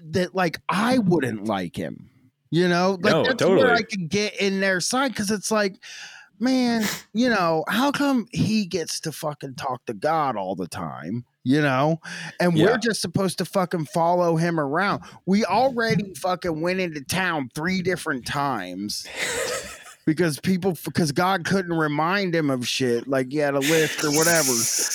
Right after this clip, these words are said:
Speaker 1: I don't know. But, like, I, I just, I understand why they hate him. You know what I mean? I just think that, like, once you see God the first time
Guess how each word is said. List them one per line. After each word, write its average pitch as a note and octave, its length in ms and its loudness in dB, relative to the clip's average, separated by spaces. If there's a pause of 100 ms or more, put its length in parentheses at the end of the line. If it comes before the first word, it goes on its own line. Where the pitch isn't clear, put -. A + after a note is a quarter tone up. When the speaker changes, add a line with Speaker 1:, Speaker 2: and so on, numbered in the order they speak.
Speaker 1:
I F3+ 80 2
don't F3+ 160 2
know. C#3 240 -2 (360)
But, G#3 220 0
like, G#3 360 -2 (680)
I, A#3+ 160 2 (180)
I A#3 220 2
just, A#3+ 320 -2 (100)
I G#3+ 340 2
understand G3 1300 2
why A#2+ 1000 0 (320)
they C3 220 0
hate C3+ 380 2
him. A2+ 420 -8 (120)
You D#3 180 4
know E3+ 120 4
what D#3+ 140 4
I C#3+ 140 4
mean? D3+ 480 2
I D#3+ 160 2
just F#3 380 -2
think F#3 280 -2
that, D#3+ 220 0
like, D3+ 340 0 (500)
once G#3+ 480 0
you A#3 140 4
see F#3+ 320 2
God D#3 500 0
the C#3 80 0
first C3+ 480 -4
time B3 560 2